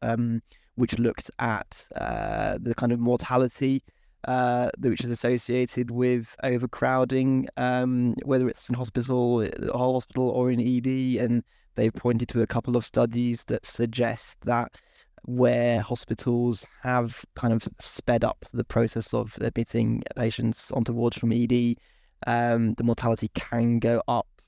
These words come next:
uh, on the wards. That's, that's from a study in, in America. Um, and there's something similar from, from Australia as well. So I think when you're looking at this type of model, you have to be very open about the, the risks, and there are risks.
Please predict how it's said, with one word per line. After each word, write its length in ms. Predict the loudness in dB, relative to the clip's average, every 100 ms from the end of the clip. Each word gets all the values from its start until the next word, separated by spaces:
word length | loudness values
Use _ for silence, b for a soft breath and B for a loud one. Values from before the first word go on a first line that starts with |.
| -10
uh, 480 | -4 -2 0 0 -2 -2
on 160 | 0
the 80 | 0
wards. 720 | 0 2 4 2 0 -8 -4
That's, 320 | -2 -2 -4 -4
that's 180 | -4
from 160 | -4 -6
a 60 | -2
study 380 | 0 0 0
in, 140 | 0 0
in 120 | -2
America. 720 | 0 0 0 -2 0 0 -2 -6 _ _ _ -2
Um, 500 | 0 2 2 0 0
and 100 | 0
there's 160 | 0 -2
something 300 | -4 -2 -2
similar 420 | 0 0 2 0
from, 300 | -2 -2 -2
from 180 | 0 -2
Australia 760 | -2 -4 -2 0 2 0 0 -2
as 120 | -2
well. 380 | 0 2 2 0
So 340 | -2 0 0 -2 b b b _ _ _ -12 -6
I 80 | 0
think 260 | 2 2
when 140 | 2 2
you're 140 | 2
looking 300 | 0 -2 -2
at 120 | -2
this 140 | -2 -4
type 180 | -4
of 100 | -2
model, 500 | 0 2 2 0 -2 -2
you 100 | -2
have 240 | -4 -4
to 100 | -2
be 140 | 0
very 560 | 0 2 0 0 -2 -2 0
open 480 | 2 2 0 0 0
about 460 | 0 -2 -2 -6 -10 -2
the, 180 | 0 2
the 140 | 2
risks, 400 | 2 0 -4 -4
and 120 | -2
there 140 | 2 2
are 220 | 2 2
risks. 440 | 0 -4 -12 -10